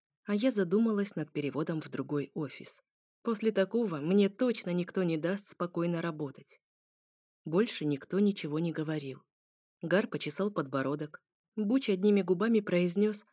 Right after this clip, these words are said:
«Подстилка». Мор почесал пах. Почему эти трое ещё здесь работали,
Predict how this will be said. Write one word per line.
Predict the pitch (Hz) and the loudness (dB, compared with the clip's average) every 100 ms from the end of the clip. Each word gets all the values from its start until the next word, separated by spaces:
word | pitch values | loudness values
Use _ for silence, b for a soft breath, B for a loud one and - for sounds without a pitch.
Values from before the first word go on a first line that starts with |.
| _ - | _ -14
«Подстилка». | 123 - - - 202 190 180 160 _ _ _ _ 165 | -12 -10 -6 2 2 2 -4 -8 _ _ _ _ 0
Мор | 165 202 | 2 2
почесал | 165 - 147 160 160 | -4 -8 -6 -6 -6
пах. | 165 139 - - _ _ _ _ _ | -8 -10 -12 -20 _ _ _ _ _
Почему | - 233 269 269 | -6 4 8 8
эти | 233 220 | 6 0
трое | 208 240 220 | 0 4 4
ещё | 202 220 | 4 2
здесь | 208 175 214 185 | 0 2 0 0
работали, | 175 202 277 170 147 | 0 0 -2 -4 -6